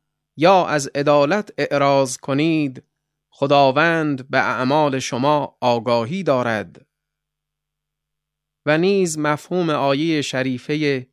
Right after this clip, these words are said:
«و من لم یحکم بما انزل الله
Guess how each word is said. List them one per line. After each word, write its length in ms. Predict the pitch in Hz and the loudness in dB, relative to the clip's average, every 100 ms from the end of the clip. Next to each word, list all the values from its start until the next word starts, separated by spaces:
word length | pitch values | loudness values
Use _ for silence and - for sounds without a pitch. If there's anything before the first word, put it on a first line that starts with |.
| _ _ _ _ _ _ _ _ _ - | _ _ _ _ _ _ _ _ _ 0
«و 140 | 139 | 2
من 160 | 156 190 | 2 0
لم 360 | 156 147 143 | 0 -2 0
یحکم 580 | 143 185 - - 147 143 | -2 -4 -8 -4 -2 0
بما 380 | 170 170 143 110 | 0 2 0 0
انزل 380 | 139 131 139 139 | -2 -2 -2 0
الله 680 | 135 131 156 175 160 135 | -2 2 2 4 2 0